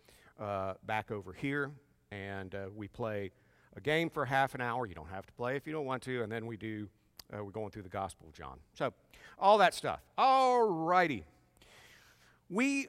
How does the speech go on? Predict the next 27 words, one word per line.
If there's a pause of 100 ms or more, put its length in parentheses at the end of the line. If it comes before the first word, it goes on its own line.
have
made
it
through
Judges. (120)
We're
working
through
the
entire
Bible
under
the
Gospel (160)
Project. (720)
What (320)
I
preach
here,
the
kids
are
learning (160)
back
there, (240)
so
that